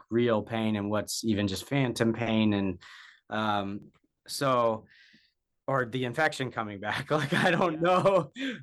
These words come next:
Speaker 1: Um, but yeah, I mean, I, again, like, they, they didn't, eh, she said there's no point in doing an M R I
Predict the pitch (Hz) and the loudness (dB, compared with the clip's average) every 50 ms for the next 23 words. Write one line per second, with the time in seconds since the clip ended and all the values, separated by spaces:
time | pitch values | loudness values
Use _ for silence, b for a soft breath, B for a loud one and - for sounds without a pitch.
0 | B - 147 147 143 135 131 127 127 123 117 117 135 - _ _ _ _ _ _ | B -2 0 2 2 2 2 2 0 -2 -4 -6 -12 -14 _ _ _ _ _ _
1 | _ _ _ _ _ _ _ - 135 110 143 156 156 151 147 143 131 131 139 - | _ _ _ _ _ _ _ -14 -8 -2 0 2 2 4 2 2 0 -2 -4 -10
2 | _ _ _ _ _ _ _ _ _ _ _ _ _ _ - 160 170 165 156 143 | _ _ _ _ _ _ _ _ _ _ _ _ _ _ -6 -4 -2 0 0 0
3 | 127 123 131 131 139 143 135 135 131 131 143 147 _ _ - 131 131 120 113 127 | 0 -2 -2 -2 -4 -4 -4 -4 -6 -6 -10 -12 _ _ -10 -8 -8 -6 -6 -6
4 | 117 104 131 147 151 147 131 123 123 117 113 113 107 107 - _ b b b b | -4 -2 -2 0 0 0 0 0 0 0 0 -2 -4 -8 -14 _ b b b b
5 | b b b b b b _ _ _ _ - 139 131 131 139 139 139 143 139 151 | b b b b b b _ _ _ _ -16 -8 -2 -2 0 0 0 0 0 0
6 | 151 147 175 180 165 143 147 131 131 - _ _ _ _ - - - _ - - | 0 0 0 0 -2 -2 -2 -2 -4 -6 _ _ _ _ -20 -20 -20 _ -12 -8
7 | - - 160 147 - 196 185 180 170 180 170 139 143 160 160 165 165 - 175 175 | -4 -4 -2 0 2 2 2 4 4 4 4 4 2 2 2 2 2 2 2 2
8 | 170 170 160 143 156 160 156 156 151 147 147 147 147 147 147 143 143 139 139 139 | 2 2 2 2 2 2 2 0 0 0 0 2 2 4 4 6 6 6 6 6
9 | 139 135 135 135 135 131 | 4 4 2 0 -2 -4